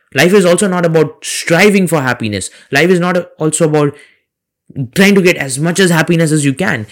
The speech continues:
Life is not about that. Life is not about trying to get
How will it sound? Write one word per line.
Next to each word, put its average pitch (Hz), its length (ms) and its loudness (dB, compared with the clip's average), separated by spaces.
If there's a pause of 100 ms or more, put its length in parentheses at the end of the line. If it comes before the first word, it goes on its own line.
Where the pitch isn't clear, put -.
(200)
Life 170 180 -2
is 170 100 0
not 156 180 -2
about 156 300 -2
that. - 260 -14 (2250)
Life 175 220 -2
is 190 100 0
not 185 160 -4
about 170 300 -2 (320)
trying 165 240 0
to 165 60 -10
get 151 220 -2